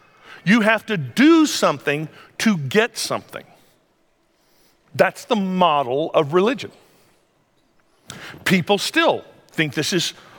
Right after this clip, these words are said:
what you have to do to follow Jesus. You've gotta do something. They, they say, "Am I good enough?" I've had people tell me through the years, "I'm not good enough to follow Jesus. I'm not good enough to be a Christian."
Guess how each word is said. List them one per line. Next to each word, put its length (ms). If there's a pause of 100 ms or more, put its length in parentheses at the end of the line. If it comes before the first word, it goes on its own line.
(140)
what 240
you 80
have 320
to 80
do 760 (280)
to 100
follow 280
Jesus. 640 (720)
You've 200
gotta 240
do 760 (520)
something. 520
They, 120
they 160
say, 240
"Am 180
I 120
good 260
enough?" 640 (760)
I've 140
had 180
people 240
tell 200
me 100
through 180
the 60
years, 240
"I'm 140
not 160
good 140
enough 200
to 80
follow 240
Jesus. 380
I'm 100
not 160
good 140
enough 160
to 80
be 100
a 40
Christian." 380